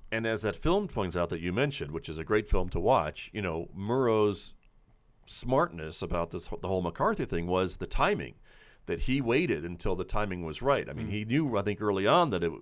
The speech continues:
Speaker 1: that he would have to take on McCarthy, but he waited until the time was right in order to kind of make the most of his power as a broadcaster and as a journalist
Speaker 2: Right.
Speaker 1: to, to, to have the most impact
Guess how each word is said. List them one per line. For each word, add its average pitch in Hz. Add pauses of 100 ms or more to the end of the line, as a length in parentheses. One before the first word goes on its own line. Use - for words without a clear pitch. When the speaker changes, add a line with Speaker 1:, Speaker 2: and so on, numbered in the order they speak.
Speaker 1:
that 82
he 87
would 85
have 185
to 87
take 78
on 76 (280)
McCarthy, 85
but -
he 87
waited 107
until 95 (320)
the 90
time 175
was 98
right 78
in 95
order 87
to 85 (220)
kind 95
of 82
make 90
the 85
most 117
of 90
his 104 (240)
power 92
as 73
a -
broadcaster 90
and 80
as 73
a 80
journalist 123
Speaker 2:
Right. 120
Speaker 1:
to, 92 (420)
to, - (200)
to 87
have 90
the 92
most 82 (140)
impact 160